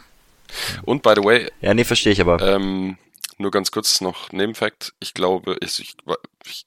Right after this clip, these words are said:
Speaker 1: weiß nicht, ob's jemand von euch gesehen hat. Zusammenfassung von Chelsea. Ähm, Kai Havertz hat heute ein sehr, sehr schönes Kopfballtor gemacht, wo er quasi mit dem Kopf den Keeper überlupft gegen die Laufrichtung.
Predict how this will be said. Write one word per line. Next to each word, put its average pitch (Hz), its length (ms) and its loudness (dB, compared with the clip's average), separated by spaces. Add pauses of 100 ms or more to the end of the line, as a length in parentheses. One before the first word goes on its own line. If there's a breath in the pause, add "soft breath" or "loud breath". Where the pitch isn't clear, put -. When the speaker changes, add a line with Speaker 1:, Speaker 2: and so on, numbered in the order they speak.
Speaker 1:
weiß 101 200 -2
nicht, 98 120 -6
ob's 90 140 -6
jemand 92 180 -6
von 90 100 -8
euch 87 100 -10
gesehen 107 240 -6
hat. 147 100 -8 (200)
Zusammenfassung 95 520 -6
von 90 120 -12
Chelsea. 101 360 -2 (1120 loud breath)
Ähm, 95 500 -2
Kai 127 220 2
Havertz 143 360 0
hat - 300 -4
heute 95 380 -2
ein 92 180 -4
sehr, 104 260 -4
sehr 92 220 -4
schönes 90 340 -4
Kopfballtor 87 520 -6
gemacht, 87 400 -12 (720)
wo 95 260 0
er 92 180 2
quasi 90 420 -4
mit 95 280 -4
dem 92 160 -2
Kopf - 440 -6 (300)
den 90 420 -6 (320)
Keeper 90 420 -4 (100)
überlupft 92 720 -4 (180)
gegen 98 220 -4
die 90 80 -4
Laufrichtung. 85 640 -4